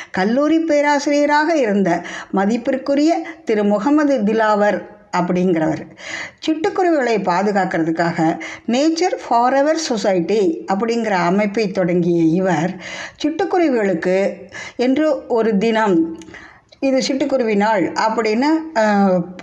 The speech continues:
கொண்டாடப்பட வேண்டும் அப்படின்னு ஐநாட்ட அவர் தான் முத முத எடுத்து சொன்னாராம். அப்படி சொன்னதை அவ-, அவரோட கோரிக்கையில் இருக்கிற உண்மையை உணர்ந்த ஐநா, சிட்டுக்குருவிகளை காப்பதன் அவசியம் கருதி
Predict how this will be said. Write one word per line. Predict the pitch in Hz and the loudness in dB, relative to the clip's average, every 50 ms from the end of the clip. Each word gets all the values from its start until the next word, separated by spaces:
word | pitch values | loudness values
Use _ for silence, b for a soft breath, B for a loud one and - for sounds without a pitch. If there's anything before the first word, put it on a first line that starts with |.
| - - - | -16 -10 -4
கொண்டாடப்பட | - 226 233 254 262 254 240 233 208 180 - 185 180 180 175 | -2 -2 0 2 0 0 0 0 -2 0 0 0 0 0 0
வேண்டும் | 175 170 180 175 165 196 190 175 175 - | 0 2 2 2 2 2 0 0 0 0
அப்படின்னு | 196 202 202 196 180 165 165 175 208 220 208 196 | 0 0 0 2 2 2 2 2 0 0 0 0
ஐநாட்ட | 220 254 269 285 277 240 202 - - 165 202 262 - B B B B B | 0 2 2 2 2 0 0 0 0 0 0 0 -2 B B B B B
அவர் | B 175 208 226 226 214 | B 0 0 0 0 0
தான் | 240 269 302 320 247 | 0 2 2 2 2
முத | 214 | 2
முத | 196 220 220 220 214 220 254 277 | 2 0 2 2 0 2 2 2
எடுத்து | 240 202 185 185 185 214 | 2 0 0 -2 -2 -2
சொன்னாராம். | 196 - - 180 165 160 165 165 160 147 - - - B B B B B B B B B B B B B B _ _ - | -2 0 0 2 2 2 2 2 0 -2 -4 -8 -14 B B B B B B B B B B B B B B _ _ -10
அப்படி | - - 202 202 - 262 247 233 233 226 220 208 208 202 196 196 | -6 -6 -6 -2 -2 -2 0 2 2 2 2 2 2 2 2 2
சொன்னதை | 190 190 - 262 311 339 370 427 427 294 | 0 0 2 2 2 2 2 2 2 2
அவ-, | 269 247 226 226 214 - - 233 | 2 2 2 0 0 0 0 -2
அவரோட | 254 262 247 240 226 220 202 196 180 - | 0 2 2 2 2 2 0 0 0 0
கோரிக்கையில் | - 247 269 311 339 339 330 330 294 262 233 214 196 185 | 0 0 2 2 2 2 2 2 2 2 2 2 2 2
இருக்கிற | 175 185 180 - 190 175 165 165 190 220 B B B B B | 0 0 -2 -2 0 0 0 0 0 -2 B B B B B
உண்மையை | - 233 262 294 330 370 381 370 349 311 269 | -2 0 2 4 4 4 4 2 2 2 2
உணர்ந்த | 226 196 196 196 196 185 185 170 160 | 2 2 2 2 2 2 2 2 0
ஐநா, | 151 160 165 185 190 196 185 170 170 185 B B B B B B - | 0 0 0 2 2 2 2 2 0 0 B B B B B B -4
சிட்டுக்குருவிகளை | 285 269 277 359 330 330 339 311 294 269 240 240 220 196 180 | -2 -2 0 -2 -2 0 0 0 0 0 0 0 0 -2 -2
காப்பதன் | 165 180 185 180 175 - - 240 220 226 208 190 185 - | 0 0 0 0 0 0 -2 -2 0 0 0 0 -2 -2
அவசியம் | - 156 180 233 220 - - 294 277 254 | -2 -2 0 0 0 0 0 0 0 0
கருதி | 208 190 180 160 156 151 160 160 170 175 - B B | -2 -2 -2 -2 0 2 2 2 2 2 0 B B